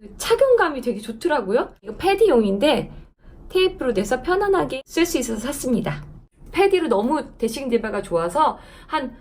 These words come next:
한 달을 안 띈 적이 있어요. 게다가 저는 그때 여름이라 수영을 해서 매일매일 물에 들어갔었거든요. 한 작년인가 재작년에 데싱 디바 곰팡이가 생긴다는 그런 뉴스가 뜬 적 있죠. 그래서 그거 보고 너무 놀라서 뜯었는데 진짜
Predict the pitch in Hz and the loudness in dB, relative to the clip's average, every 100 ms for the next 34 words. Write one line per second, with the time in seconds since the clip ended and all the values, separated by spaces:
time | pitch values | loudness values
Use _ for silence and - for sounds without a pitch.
0 | - 359 415 415 415 359 262 269 233 - | -10 -4 -2 0 2 2 2 2 0 0
1 | 196 233 294 302 269 208 156 - 185 233 | 0 0 0 0 2 0 -2 -2 0 2
2 | 185 - - - 226 226 214 208 190 185 | 0 -4 -14 -4 -2 0 -2 0 -2 -2
3 | - - 180 165 165 208 190 185 185 - | -6 -4 0 2 2 2 0 -2 -2 2
4 | 370 381 311 220 202 196 202 156 - - | 2 2 0 0 2 2 0 -2 -8 -16
5 | - 190 254 320 277 208 190 185 - - | 0 2 2 0 -2 0 0 0 -6 -16
6 | - 196 269 277 208 208 190 185 170 160 | -10 -4 -4 -2 -2 0 -2 -4 -6 -6
7 | 160 214 294 - 254 233 - 202 247 311 | -2 -2 -4 -8 -10 -6 -2 0 2 0
8 | 294 277 185 226 240 202 185 208 185 185 | 0 -2 0 2 2 2 2 0 0 -2
9 | 202 311 285 226 185 180 196 196 - - | -4 -4 -4 -4 0 2 2 -2 -6 -10
10 | 254 277 392 370 320 339 320 285 247 208 | -6 2 2 2 -2 -4 -4 -4 -4 -2
11 | 190 190 190 190 185 - 208 214 311 302 | -2 -2 -2 -4 -4 -6 -8 -4 -2 -2
12 | 208 - 233 202 - 190 190 208 - - | -4 -4 0 0 0 0 0 -2 -6 -10
13 | - 262 240 240 226 202 190 202 214 226 | 0 2 4 2 2 -2 -4 -4 -4 -4
14 | 320 294 254 240 - 214 294 | 0 0 0 -6 -10 -4 -4